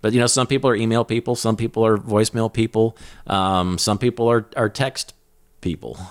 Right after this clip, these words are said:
um, and you just kinda have to adapt to, you know, what your client's per-, preference is and figure out, you know, "Gosh, I, you know, I've got this deadline in two days, and Josh isn't responding to emails. What am I gonna do?" Well, we,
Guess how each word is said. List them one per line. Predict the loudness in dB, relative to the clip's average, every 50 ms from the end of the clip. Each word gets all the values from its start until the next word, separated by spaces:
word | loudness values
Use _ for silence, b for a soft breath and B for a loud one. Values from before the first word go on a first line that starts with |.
| -18 -14
um, | -10 -6 -4 -4 -4 -4 -4 -6 -6
and | -6 -6 -4 -4 -4
you | -4
just | -4 -4 -4 -4
kinda | -4 -4 -4
have | -4 -4 -4 -6 -6
to | -6 -6
adapt | -8 -6 -4 -4 -2 -2 -4 -6 -8 -12 -10
to, | -8 -6
you | -6 -4 -4 -6
know, | -4
what | -6 -6 -6 -8
your | -10 -10
client's | -10 -8 -8 -6 -4 -4 -4 -4 -6
per-, | -8 -8 -10 -10
preference | -8 -4 -2 -2 -2 -2 -4 -4 -2 -2 -4
is | -4 -4 -4 -4 -4
and | -4 -6 -6 -6
figure | -6 -8 -6 -6 -4 -4 -2
out, | -2 -2 -2 -4 -4 -6
you | -8 -8
know, | -6 -6 -6 -8 -8 _ b b b b b b b b b
"Gosh, | -4 -4 -4 -4 -4 -8 -10 -12
I, | -14 -16 -16 -14 -10
you | -8 -6
know, | -4
I've | -4 -4
got | -6 -6 -6
this | -6 -8
deadline | -6 -6 -4 -4 -4 -4 -6
in | -6
two | -8 -8 -10 -8
days, | -8 -6 -6 -4 -6 -6
and | -6 -8 -8 -10 -8
Josh | -6 -4 -4 -2 -4 -4 -4
isn't | -6 -8 -8 -8
responding | -10 -10 -8 -8 -8 -8 -6 -6 -8
to | -8 -8
emails. | -8 -8 -6 -6 -8 -10 -10 -10
What | -10
am | -8 -8 -8
I | -8 -8
gonna | -10 -8 -6
do?" | -4 -2 -2 -2
Well, | -2 -2 -2 -4 -4 -8 -12 b b b b b b b b b
we, | -10 -8 -8